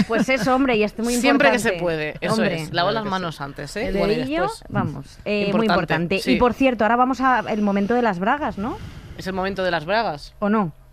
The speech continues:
Speaker 3: ¿Sí? Sí.
Speaker 2: Nos
Speaker 3: Es el momento de las
Speaker 2: confirma.
Speaker 3: bragas, correcto. Pues, eh,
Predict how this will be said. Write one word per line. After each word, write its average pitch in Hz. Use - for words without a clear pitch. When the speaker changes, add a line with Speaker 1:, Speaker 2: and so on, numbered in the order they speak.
Speaker 3:
¿Sí? 240
Sí. 156
Speaker 2:
Nos 220
Speaker 3:
Es -
el 185
momento 170
de 170
las 165
Speaker 2:
confirma. 160
Speaker 3:
bragas, 139
correcto. 170
Pues, -
eh, 151